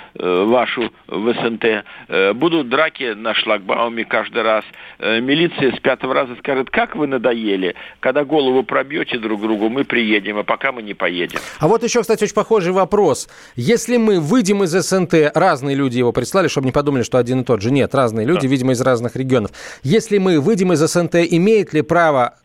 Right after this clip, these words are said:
Speaker 2: э, м, С Н Т отключать нас от электросети. Линии электропередачи и трансформатор принадлежат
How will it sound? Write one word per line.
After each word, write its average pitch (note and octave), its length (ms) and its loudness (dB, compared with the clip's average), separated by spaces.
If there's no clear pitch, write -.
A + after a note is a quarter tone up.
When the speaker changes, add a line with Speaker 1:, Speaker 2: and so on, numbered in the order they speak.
Speaker 2:
э, A#2+ 360 2
м, A#2+ 460 -2
С D#3 240 2
Н D3+ 160 4
Т G3+ 180 4
отключать F3+ 760 0
нас G3 240 0
от F#3+ 140 2
электросети. F#3 1120 2
Линии F3 440 2
электропередачи D#3 960 0
и D#3+ 180 0
трансформатор D#3 840 0
принадлежат D3+ 720 2